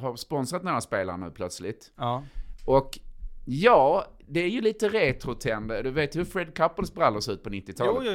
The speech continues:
Speaker 2: jo,
Speaker 1: Men i
Speaker 2: absolut.
Speaker 1: den vinden. Ja, jag hade som medspelare skickat honom av banan. Det
Speaker 2: Eller
Speaker 1: måste
Speaker 2: hur?
Speaker 1: ju fladdra som
Speaker 2: Fladdrar, och,
Speaker 1: Ja.
Speaker 2: och någon skrev till och med, "Hur kan han liksom svinga med de här
Speaker 1: Ja.
Speaker 2: enorma ba-, ba-, vad heter det? Baltasar?"
Speaker 1: Ja, exakt.
Speaker 2: Han ser ut som Aladdin.
Speaker 1: Ja.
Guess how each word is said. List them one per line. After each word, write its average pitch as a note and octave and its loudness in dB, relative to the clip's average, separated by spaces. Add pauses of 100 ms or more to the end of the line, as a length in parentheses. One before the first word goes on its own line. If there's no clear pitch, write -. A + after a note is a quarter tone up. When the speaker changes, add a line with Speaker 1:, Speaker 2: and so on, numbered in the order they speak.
Speaker 2:
jo, A#2+ -10
Speaker 1:
Men C3+ 2
i C#3+ 4
Speaker 2:
absolut. B2 -2
Speaker 1:
den F3+ 4
vinden. D3 -4
Ja, F3+ 6
jag D#3 0
hade G#3+ -2
som E3+ -4
medspelare E3+ -2
skickat A2 -6
honom G#2 -6
av F#2+ -4
banan. F#2 -4
Det A#2+ -2
Speaker 2:
Eller E3+ 6
Speaker 1:
måste A3+ 8
Speaker 2:
hur? F3 4
Speaker 1:
ju - -10
fladdra C#3 0
som C3 -8 (240)
Speaker 2:
Fladdrar, F3 6
och, D#3 2
Speaker 1:
Ja. A#2+ 0
Speaker 2:
och A2+ 4
någon G3+ 6
skrev - 2
till F3 0
och E3 -2
med, D#3 0
"Hur F#3 0
kan F#3 -6
han E3+ -4
liksom D#3 -8
svinga F3+ 0
med A#3+ 0
de D3 -2
här G#2 -6
Speaker 1:
Ja. G#2+ 2 (100)
Speaker 2:
enorma C#3 -2
ba-, C#3+ -6 (200)
ba-, D3 -2 (120)
vad C#3+ -12
heter D#3+ -10
det? A#2+ -8 (180)
Baltasar?" C#3 -2
Speaker 1:
Ja, B2 4
exakt. A#2 -4
Speaker 2:
Han E3+ -4
ser G3 -8
ut A3+ -8
som G#3 -8
Aladdin. D3 -4
Speaker 1:
Ja. F#2 0